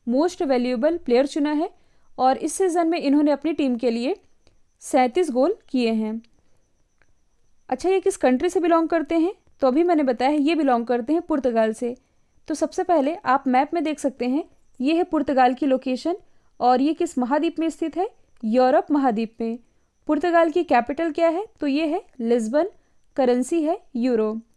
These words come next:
और पुर्तगाल के दोबारा से प्राइम मिनिस्टर कुछ समय पहले ही बनाए गए हैं एंटोनियो कोस्टा। ध्यान दीजिएगा, एंटोनियो कोस्टा ये हैं पुर्तगाल के प्राइम मिनिस्टर, जबकि जो एंटोनियो गुटेरस हैं,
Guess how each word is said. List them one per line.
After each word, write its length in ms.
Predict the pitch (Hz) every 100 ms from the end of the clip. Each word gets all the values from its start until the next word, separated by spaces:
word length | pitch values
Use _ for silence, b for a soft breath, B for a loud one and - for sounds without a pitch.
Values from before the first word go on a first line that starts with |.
| _ _ _ -
और 180 | 233 254
पुर्तगाल 520 | - 320 359 330 339
के 100 | 339
दोबारा 420 | 277 254 254 277
से 160 | 330 359
प्राइम 260 | 302 269
मिनिस्टर 400 | 311 277 269 302
कुछ 200 | 302 311
समय 240 | - 302 320
पहले 320 | 320 247 294
ही 80 | 330
बनाए 300 | 262 233 240
गए 200 | 226 226
हैं 180 | 269 415 - _ _
एंटोनियो 560 | - 240 247 262 254 339
कोस्टा। 600 | - 254 254 - 226 226 - _ _ _ _ _ _ 254
ध्यान 220 | 285 320
दीजिएगा, 440 | 359 285 247 277 381 _ _ _ -
एंटोनियो 480 | 247 254 285 311
कोस्टा 360 | 349 320 320 370
ये 220 | 311 311
हैं 120 | 320
पुर्तगाल 500 | 339 311 262 277 269
के 100 | 277
प्राइम 280 | 311 247 262
मिनिस्टर, 460 | 294 240 226 262 320 b b b
जबकि 340 | 226 262 - 349
जो 100 | 370
एंटोनियो 560 | - 254 302 311 349
गुटेरस 480 | 269 240 285 311 -
हैं, 140 | 285